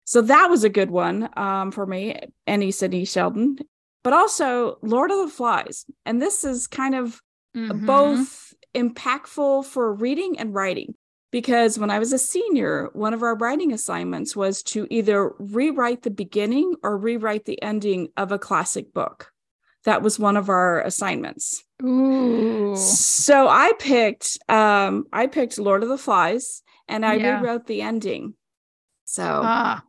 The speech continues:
Speaker 2: what did,
Speaker 1: that was
Speaker 2: okay, do you remember what your ending was?
Speaker 1: My ending was, and it's been, like, a really long time since I've read the book, but I do remember that. See, now I'm, like, I'm drawing a blank. So, uh,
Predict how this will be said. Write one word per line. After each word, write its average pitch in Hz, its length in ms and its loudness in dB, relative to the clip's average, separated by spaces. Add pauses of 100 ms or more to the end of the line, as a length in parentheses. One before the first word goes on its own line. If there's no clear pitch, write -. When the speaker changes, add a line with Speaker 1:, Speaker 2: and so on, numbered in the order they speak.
Speaker 2:
what 247 200 4
did, 320 140 2
Speaker 1:
that 311 120 4
was - 100 2
Speaker 2:
okay, 240 220 -2 (160)
do 277 140 4
you 285 120 4
remember 262 520 4
what 247 160 -2
your 196 220 -4
ending 247 300 -2
was? 330 400 -4 (400)
Speaker 1:
My 294 420 4
ending 269 640 0
was, 220 1120 -4 (460)
and 233 140 -2
it's 262 140 -4
been, 381 220 -2
like, 202 400 -4
a 214 100 -2
really 240 280 0
long 196 220 -2
time 202 240 -6
since 185 200 -8
I've 185 140 -2
read 180 140 -4
the 180 60 -4
book, - 340 0
but 208 180 0
I 214 140 4
do 302 220 0
remember 220 400 2
that. 196 520 -2 (1000)
See, - 200 -2
now 208 160 2
I'm, 196 120 2
like, 180 280 -2
I'm 185 80 -6
drawing 170 300 -2
a - 40 -6
blank. - 280 -4
So, - 380 0
uh, 160 80 0